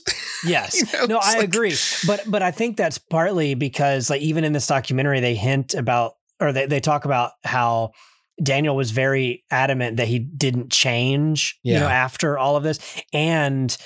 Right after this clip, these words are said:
Speaker 2: it seemed a lot like David kind of helped keep his head on the ground.
Speaker 1: Yeah, exactly.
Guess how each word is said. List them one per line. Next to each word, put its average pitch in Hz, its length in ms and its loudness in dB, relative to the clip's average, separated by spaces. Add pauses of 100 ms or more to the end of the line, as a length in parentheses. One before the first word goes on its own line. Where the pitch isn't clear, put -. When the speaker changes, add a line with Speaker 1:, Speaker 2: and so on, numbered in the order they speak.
(760)
Speaker 2:
it 160 180 2
seemed 180 460 0
a 151 60 0
lot 143 240 0
like 135 200 -2 (380)
David 143 720 0
kind 139 240 0
of 123 100 -2
helped 127 380 -2
keep 151 300 -2
his 131 160 0
head 143 260 0
on 131 140 0
the 107 80 -4
ground. - 480 -2
Speaker 1:
Yeah, 135 280 2
exactly. 110 600 0